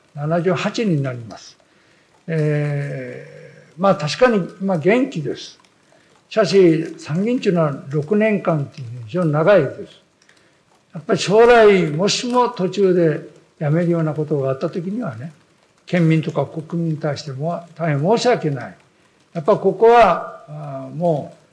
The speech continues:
う時期的に辞める時期じゃないかなということと、やっぱり若い方に譲りたい。特に県政も若返りましたから、若い新しいフレッシュな、そうした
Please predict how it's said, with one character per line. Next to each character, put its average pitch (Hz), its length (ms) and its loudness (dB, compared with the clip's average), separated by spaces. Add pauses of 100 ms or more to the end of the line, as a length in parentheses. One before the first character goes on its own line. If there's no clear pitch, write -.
(180)
う - 20 -8
時 147 120 -4
期 - 100 -12
的 165 220 -6
に 185 460 -2
辞 151 80 -4
め 147 180 -2
る 180 400 0 (680)
時 143 160 -10
期 170 160 -12
じ 156 80 -2
ゃ 139 60 -2
な 143 160 -2
い 151 80 -2
か 143 120 -6
な 170 180 -2
と - 340 -12
い 147 100 -2
う 147 80 -4
こ 147 120 -6
と 143 120 -8
と、 156 380 0 (580)
や 139 60 -16
っ - 20 -20
ぱ 196 120 4
り 175 40 8
若 175 280 6
い - 40 6
方 226 240 2
に 151 320 -2 (200)
譲 135 200 0
り 139 140 0
た - 140 -10
い。 - 40 -14 (540)
特 190 240 -2
に 202 540 2
県 190 180 -2
政 165 360 -2
も 139 140 0
若 143 200 0
返 196 180 6
り 175 60 2
ま 156 140 0
し 143 80 -8
た 170 120 -4
か 127 100 -8
ら、 143 340 -2 (420)
若 165 280 4
い 196 120 8
新 196 400 4
し 190 200 -6
い 151 40 -4
フ 120 140 -2
レ 208 80 8
ッ - 20 4
シ - 220 -2
ュ - 20 -2
な、 170 400 -2 (340)
そ 180 80 -8
う 156 40 -4
し - 140 -10
た 175 420 2